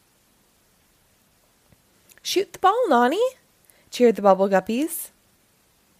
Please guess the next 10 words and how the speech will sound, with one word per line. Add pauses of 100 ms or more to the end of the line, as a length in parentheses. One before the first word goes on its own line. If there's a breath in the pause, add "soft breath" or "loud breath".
(200)
Nani
threw
the
ball (540 soft breath)
right
through
the
circle
of
fish.